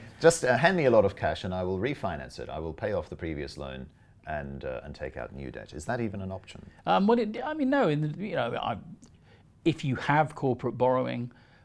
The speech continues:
Speaker 2: um, and it's on a sort of basis of a two or three year term, then yes, they will refinance that commonly. Why wouldn't they? You know,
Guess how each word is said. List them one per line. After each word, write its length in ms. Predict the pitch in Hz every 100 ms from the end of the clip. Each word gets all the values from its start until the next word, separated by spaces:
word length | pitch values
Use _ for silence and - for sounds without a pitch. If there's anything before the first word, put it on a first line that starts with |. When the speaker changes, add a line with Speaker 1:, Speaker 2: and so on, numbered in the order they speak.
| _ -
Speaker 2:
um, 540 | 123 120 123 123 117 -
and 240 | 135 120
it's 460 | 120 - - - - - - -
on 200 | 110 127
a 120 | 117 -
sort 180 | 120
of 80 | 104
basis 300 | 113 120 107
of 140 | 117 98
a 40 |
two 200 | - 127
or 140 | 107 104
three 280 | - 113
year 380 | 113 107 104 107 - - - - - -
term, 540 | - 196 185 139 160
then 240 | 120 139 143
yes, 240 | 185 139
they 140 | 143 127
will 420 | 131 160 160 110 98
refinance 720 | 107 92 104 101 90 90 -
that 260 | 98 - - - - - -
commonly. 440 | 123 101 95 131
Why 180 | 139 175
wouldn't 300 | 190 185 117
they? 160 | 82 -
You 80 |
know, 140 | 127